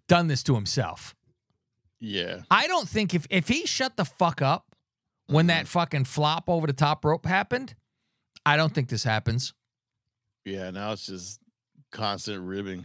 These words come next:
Speaker 1: Yes, it is constant ribbing. And he is known, now he, you notice he don't say a fucking word about it now 'cause he's thinking it's gonna fucking, uh, go away. Like, they're not gonna fucking, you know. I'm like, "Mm, Jesus Christ." That's, I'm like, this, this, uh-oh.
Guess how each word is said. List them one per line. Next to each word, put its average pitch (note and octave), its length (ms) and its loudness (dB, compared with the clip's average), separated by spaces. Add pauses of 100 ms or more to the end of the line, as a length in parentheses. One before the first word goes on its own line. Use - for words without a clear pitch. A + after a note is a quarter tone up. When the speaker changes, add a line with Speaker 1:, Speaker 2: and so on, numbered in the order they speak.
Speaker 1:
Yes, C3+ 500 0
it B2+ 140 0
is A#2 120 -2
constant C#3 580 0
ribbing. A#2 360 0
And A#2 120 2
he D#3 120 6
is D3 160 2
known, A#3 400 2
now A#3 360 0
he, F#3+ 220 -4
you E3 140 4
notice A3 300 2
he F#3 100 2
don't D3+ 140 2
say C#3+ 160 0
a A2+ 60 0
fucking G#2+ 320 -4
word A#2 220 2
about E2+ 220 -8
it D2 80 -16
now D2+ 220 -12 (320)
'cause C#3+ 140 6
he's C#3 160 4
thinking C3 320 2
it's A2+ 120 -2
gonna A2 200 -2
fucking, G#2 400 -6
uh, G2 240 -12
go A2+ 200 -4
away. G2 420 -10 (840)
Like, A2 180 -8
they're A#2 100 -4
not A2+ 140 0
gonna G#2 160 -4
fucking, G#2 460 -4
you A2 100 -2
know. G#2+ 160 -6 (300)
I'm G#2+ 140 0
like, G2+ 220 -4
"Mm, G#2+ 720 -6
Jesus A2 340 -6
Christ." G2+ 460 -4
That's, - 300 -6 (500)
I'm - 80 -8
like, C#4+ 240 2
this, B3+ 200 -2 (120)
this, - 360 -4 (680)
uh-oh. A#2 420 0